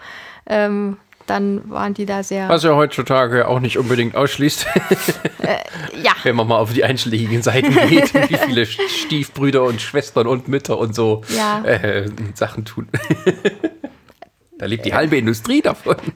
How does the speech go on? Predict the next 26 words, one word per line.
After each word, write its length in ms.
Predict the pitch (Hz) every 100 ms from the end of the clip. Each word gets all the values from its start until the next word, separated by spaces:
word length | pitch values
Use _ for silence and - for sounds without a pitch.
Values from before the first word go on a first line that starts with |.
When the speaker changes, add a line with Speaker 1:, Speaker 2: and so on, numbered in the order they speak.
| - - - - - - - - - - -
Speaker 1:
Ähm, 420 | 226 233 233 226
was 220 | 233 - -
ich 280 | 247 - 233
mir 180 | 233 233
noch 300 | 226 247 -
positiv 800 | 277 277 269 262 - 262 - -
mitgenommen 640 | 240 262 - 240 240 240
habe, 220 | 233 - 190
oh 40 |
Gott, 220 | - 185
äh, 160 | - 196
jetzt 160 | 196 -
hab 100 | 202
ich 120 | -
mich 180 | 208 -
in, 100 | 202 - _ -
jetzt 140 | 202 208
hast 140 | -
du 40 | 269
mich 140 | 262
ein 60 | 226
bisschen 220 | 220 226
rausgebracht. 580 | 190 196 214 - 226 - _ - - - - - - - -
Ähm, 540 | 226 226 220 220 220 - _ _ _ _ _ _ _ _ _ - - - -
ja, 180 | - 240
was, 180 | 262